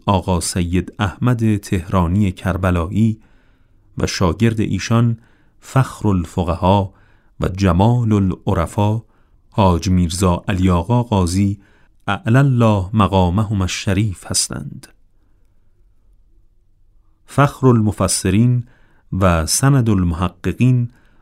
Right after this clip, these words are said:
استاد گرامی ما حضرت علامه سید محمد حسین طباطبایی امد الله ظلاله الشارفه با آنکه از اول عمر با دو بال علم و عمل حرکت داشت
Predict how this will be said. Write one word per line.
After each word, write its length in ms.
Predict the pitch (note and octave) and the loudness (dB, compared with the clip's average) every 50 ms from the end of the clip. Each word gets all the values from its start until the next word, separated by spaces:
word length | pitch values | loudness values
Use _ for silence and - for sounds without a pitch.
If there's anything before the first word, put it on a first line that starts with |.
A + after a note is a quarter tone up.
| _ _ - | _ _ -2
استاد 500 | - G#2 - - - - B2+ C3 B2 A#2 | -2 0 0 0 0 0 0 2 2 0
گرامی 600 | A2+ G#2+ G#2+ G#2+ G2 F#2 F2+ E2+ G2 A#2+ A#2+ A2+ | -2 -2 0 0 2 2 2 2 2 2 2 2
ما 280 | G#2 G2+ G2+ G2+ F#2+ F2+ | 2 2 0 0 0 -2
حضرت 400 | F2+ G2+ F2+ E2+ G#2 F#2 - - | -2 -4 -4 -2 -2 -4 -4 -4
علامه 640 | - - F#2+ F2 F2 F#2 F2 E2 F2+ G#2 A2+ A2+ A2 _ _ _ _ _ _ _ _ | -6 -4 -4 -2 0 0 0 0 2 0 0 0 -2 _ _ _ _ _ _ _ _
سید 500 | - - - F#2+ F2 E2 F#2+ F2+ D#2+ - | -10 -4 -2 -2 0 0 0 -2 -2 -2
محمد 460 | E2+ E2+ F#2 F2 F2 F2 F2 D#2+ - - | -4 -2 0 0 0 0 0 -2 -6 -8
حسین 460 | - G2+ - - C3 C3 B2+ A#2+ A2+ | -8 -6 -4 0 0 0 2 0 0
طباطبایی 880 | G#2+ - - F#2+ F#2+ F#2 F2 - - F#2 F2 F2+ E2 F#2+ G#2+ A2+ A2 A2 - _ _ _ _ - _ - | -2 -2 -4 -2 -2 -2 -2 -2 -4 -2 -2 -2 0 0 0 0 -2 -2 -8 _ _ _ _ -20 _ -2
امد 420 | G#2 G#2 G#2+ G2+ G2 - - - | 2 2 4 2 2 -2 -2 0
الله 520 | C#3+ D3 D3 C3 A#2+ A#2+ A2+ G#2 F2 G#2+ A2 | 2 2 2 2 2 2 2 0 0 0 0
ظلاله 600 | F#2+ F#2 G2 G2+ B2 C3 C3+ B2+ A2+ A2 G2 G#2 | 0 2 2 2 2 2 2 2 0 -2 -2 -2
الشارفه 840 | G2 F2+ - - - G#2 F#2 E2+ D#2+ E2 D#2+ - A2 A2+ A#2 A#2 - _ - - _ _ _ _ _ _ _ _ - | -4 -6 -6 -4 0 0 2 2 0 -4 -4 -2 0 0 0 -2 -4 _ -20 -20 _ _ _ _ _ _ _ _ -2
با 120 | - G#2 G2 | 2 2 2
آنکه 380 | - F3+ D3 D3+ C#3 - C#3+ | 2 2 2 2 2 2 0
از 140 | C3+ A#2+ A2+ - - | 0 0 0 0 0
اول 320 | A#2+ G2+ G2 G#2 G2+ F#2+ | 0 0 0 0 -2 -2
عمر 480 | - - G2+ F#2+ F2+ F2 F2 E2+ F2+ F2+ - - _ - _ _ _ _ - | -2 -2 0 0 0 0 0 -2 -2 -4 -8 -10 _ -20 _ _ _ _ -6
با 300 | F#2+ F#2+ G2 F#2 F2+ F2 | -2 0 2 2 2 2
دو 180 | F#2+ A2+ A2+ | 2 2 2
بال 360 | G#2+ A2 G2+ G2 F#2 F2+ G2 - - _ - - | 2 2 2 2 0 0 -2 -6 -6 _ -2 0
علم 280 | C#3 C#3 C3+ A#2+ A2+ | 2 2 4 2 0
و 20 | A2 - - | 0 -2 -2
عمل 300 | G#2 F#2+ F#2+ F#2 F2+ E2+ | 0 0 2 2 0 0
حرکت 480 | - G2 F#2+ F2 E2 - G2 E2+ - - | -2 -2 -2 -2 -2 -4 -6 -6 -4 -2
داشت 460 | F#2+ F2+ E2+ E2 D#2 - - - | -2 0 0 0 -4 -6 -10 -14